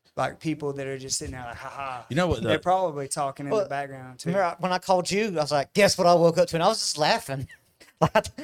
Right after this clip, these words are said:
Speaker 3: like, "You know
Speaker 2: Oh,
Speaker 3: what I
Speaker 2: but
Speaker 3: woke up to this morning?" <laughs>
Speaker 2: it made me happy when I heard the giggles from you, though. Like, you, Cobb couldn't even talk to me when I called him. 'Cause Cobb was,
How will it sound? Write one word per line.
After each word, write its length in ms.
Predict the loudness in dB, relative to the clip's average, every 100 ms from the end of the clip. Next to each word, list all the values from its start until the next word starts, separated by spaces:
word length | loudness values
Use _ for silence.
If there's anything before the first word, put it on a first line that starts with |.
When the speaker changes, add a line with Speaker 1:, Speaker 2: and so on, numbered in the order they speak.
| 0
Speaker 3:
like, 120 | 2
"You 60 | 6
know 120 | 6
Speaker 2:
Oh, 20 |
Speaker 3:
what 100 | 8
I 40 | 6
Speaker 2:
but 60 | 4
Speaker 3:
woke 180 | 2
up 100 | 0 0
to 140 | -2
this 160 | -2 -2
morning?" 320 | 0 0 -2 -10
<laughs> 160 | -12 -4
Speaker 2:
it 160 | -2
made 260 | 0 -2 -2
me 140 | -4
happy 400 | -4 0 0 0
when 160 | -4 -6
I 80 | -8
heard 180 | -8 -10
the 80 |
giggles 460 | -10 -6 -6 -6 -10
from 200 | -12 -10
you, 140 | -8
though. 160 | -8 -10 -12 _ -20 -20 _ 6
Like, 440 | 8 8 4 -4
you, 80 | -6
Cobb 360 | 0 4 4 2
couldn't 180 | -4 -4
even 180 | -8
talk 440 | -8 2 4 4 -4
to 100 | -6
me 220 | -4 -4
when 140 | -2
I 120 | -2 -2
called 340 | 6 6 6
him. 300 | -2 -6 -8 _ -20 0
'Cause 240 | 4 4 4
Cobb 360 | 8 10 8
was, 200 | 2 -4